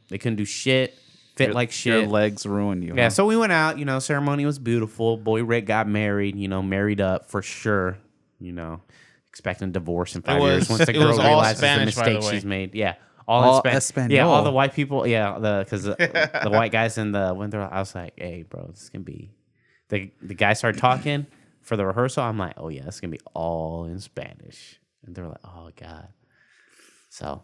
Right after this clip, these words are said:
Speaker 1: you know, we sat through that. It was beautiful. You know, Rick, I hope you stay married, but just know you married up. If she leaves you,
Speaker 2: <laughs>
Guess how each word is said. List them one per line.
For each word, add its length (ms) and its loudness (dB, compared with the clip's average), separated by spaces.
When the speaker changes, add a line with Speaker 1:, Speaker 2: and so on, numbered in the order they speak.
Speaker 1:
you 140 -2
know, 120 0
we 100 -2
sat 220 0
through 100 -2
that. 120 2
It 40 0
was 100 -6
beautiful. 520 -6
You 120 -6
know, 240 -6
Rick, 260 -4
I 40 -2
hope 180 -6
you 60 -4
stay 200 -4
married, 500 -6
but 300 -6
just 160 -16
know 80 -6
you 140 -6
married 280 -4
up. 300 2
If 80 -8
she 140 -8
leaves 420 4
you, 220 4
Speaker 2:
<laughs> 360 -2